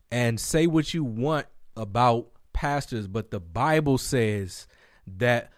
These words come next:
a pastor is supposed to be blameless. Now, y-, that's a powerful word. <laughs> If you a pastor, even if you're not a pastor, that's a powerful word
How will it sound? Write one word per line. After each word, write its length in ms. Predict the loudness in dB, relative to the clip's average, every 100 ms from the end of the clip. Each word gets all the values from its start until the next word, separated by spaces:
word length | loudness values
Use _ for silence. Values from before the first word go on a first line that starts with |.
| _
a 120 | -10
pastor 600 | -2 0 2 0 0 0
is 220 | 0 -2 -4
supposed 500 | -4 0 0 -2 -6
to 100 | -6
be 180 | -4
blameless. 1120 | -4 -6 -2 2 2 2 2 0 -4 -12 -14 -20 _ _ _ _ _ _ _
Now, 380 | -10 -4 -2 0
y-, 380 | -2 -4 -10 -10
that's 240 | -4 0
a 80 | 4
powerful 500 | 6 6 4 4 2
word. 440 | 4 4 2 0 -6 _ _
<laughs> 80 | 2 4 2 -10 -16 -18 -18 -20 -20 -20 -20 -16
If 220 | -10 -4
you 140 | 0 2
a 60 |
pastor, 580 | 4 2 0 -2 -8 -8 -16 -20 -8
even 280 | -6 -2 -2
if 100 | -2
you're 100 | -2
not 200 | 0 2
a 40 |
pastor, 380 | 2 0 -2 -6
that's 180 | -6 -6
a 60 |
powerful 420 | -4 -2 -2 -4
word 440 | -6 -4 -4 -6